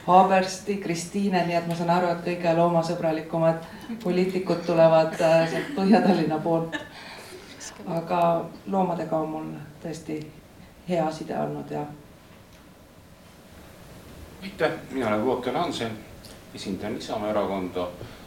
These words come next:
Speaker 2: täpselt samas ringkonnas kandideerin. Aga noh, see on ka arusaadav, see on linnukaitseala meil, eks ole. Nii et, äh, ametilt olen ma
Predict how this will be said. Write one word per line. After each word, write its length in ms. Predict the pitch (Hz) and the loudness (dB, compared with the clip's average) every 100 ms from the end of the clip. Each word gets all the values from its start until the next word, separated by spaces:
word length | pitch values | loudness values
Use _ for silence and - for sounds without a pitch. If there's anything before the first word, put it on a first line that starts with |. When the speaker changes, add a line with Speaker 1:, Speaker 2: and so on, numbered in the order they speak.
| - | -12
Speaker 2:
täpselt 260 | - - - | -10 -10 -12
samas 300 | - 101 - | -8 -6 -4
ringkonnas 400 | 196 - 120 98 | -4 -2 -2 -2
kandideerin. 640 | - 104 95 101 98 95 226 - - - 285 294 302 349 392 | -4 -4 -2 0 0 -2 -4 -8 -10 -2 -2 0 -2 0 2
Aga 300 | - 110 110 | 2 2 2
noh, 100 | 107 | 2
see 100 | 113 | 0
on 60 | |
ka 60 | 113 | 0
arusaadav, 420 | - - 131 117 | 0 0 -2 -2
see 140 | - 87 | -4 -4
on 80 | |
linnukaitseala 720 | 95 92 90 - - 101 98 120 | -2 -2 -2 -2 -2 0 -2 -2
meil, 160 | 110 | -4
eks 140 | 104 - 117 | -6 -4 -4
ole. 140 | 104 104 - - - 95 - - 92 - - | -4 -6 -12 -16 -16 -14 -10 -8 -8 -10 -6
Nii 140 | 117 117 | -2 -2
et, 240 | - - 113 | -4 -2 0
äh, 1200 | 110 110 107 - - - - - - - - - | 0 -2 -6 -12 -18 -20 -20 -20 -20 -20 -14 -4
ametilt 520 | 143 123 - 104 - | 0 0 -2 -4 -4
olen 160 | 120 120 | -4 -2
ma 100 | 131 | -2